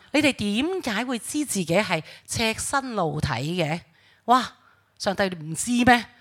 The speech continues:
梗係知啦。你見到上帝面對住人類嗰個咁大嘅鑊出現咗嘅時候，佢竟然係宣布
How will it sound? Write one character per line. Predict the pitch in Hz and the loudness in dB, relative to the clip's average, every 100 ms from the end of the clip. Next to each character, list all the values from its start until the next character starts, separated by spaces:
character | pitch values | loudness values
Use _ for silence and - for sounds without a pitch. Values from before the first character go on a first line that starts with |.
| - | -6
梗 | 202 294 | -2 0
係 | 330 226 | 2 2
知 | 196 277 294 | 0 -2 0
啦。 | 294 294 294 262 - - - - - - | 2 2 2 -6 -18 -20 -20 -20 -10 2
你 | 427 | 2
見 | 403 415 392 | 6 4 6
到 | 466 | 4
上 | - 330 | 4 4
帝 | 370 | 4
面 | 359 339 339 | 4 4 4
對 | 349 | 2
住 | 330 | 2
人 | 254 214 | 0 2
類 | 247 | 2
嗰 | 349 381 | 4 2
個 | - _ - | 0 _ 2
咁 | 311 320 320 311 | 4 6 4 6
大 | 233 | 4
嘅 | 247 269 | 6 4
鑊 | 269 226 220 - _ - | 8 6 6 -2 _ -6
出 | - | 0
現 | 302 294 254 | 2 2 2
咗 | 226 269 | 6 6
嘅 | 285 | 6
時 | 254 - 208 196 | 4 0 -2 0
候， | 214 180 - - - - | 4 2 0 -18 -20 0
佢 | 320 - - | 2 2 2
竟 | 208 247 | 2 4
然 | 370 311 190 - _ _ _ - | 4 4 2 -4 _ _ _ -10
係 | - 226 | 2 2
宣 | - - 330 311 311 285 | 2 0 4 6 4 4
布 | 208 170 139 | 4 4 -2